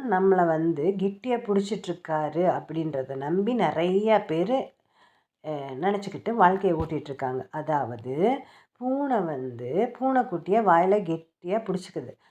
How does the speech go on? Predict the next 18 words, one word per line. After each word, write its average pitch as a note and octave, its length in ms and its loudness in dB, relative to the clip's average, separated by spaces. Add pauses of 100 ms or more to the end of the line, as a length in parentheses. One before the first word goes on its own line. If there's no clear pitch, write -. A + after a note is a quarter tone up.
(120)
அது E3 220 -2
அங்க A#3 460 0
இங்க G3+ 400 2
போனாலும், D3+ 1000 -2
என்ன A#3 580 2
செஞ்சாலும், D#3 880 0 (340)
அந்த G3+ 220 -4
பூனையை A3+ 680 2
வாயிலேருந்து G3 640 2
கீழே G#3 340 -2
விடுறதே E3+ 960 0
இல்ல. D3+ 380 -2 (420)
அதே G3 520 2
மாதிரி F#3+ 320 2
தான் F3+ 180 4
சில G#3 220 0
பேர் G3+ 160 -2
நினைச்சுக்கிறாங்க. E3 600 -2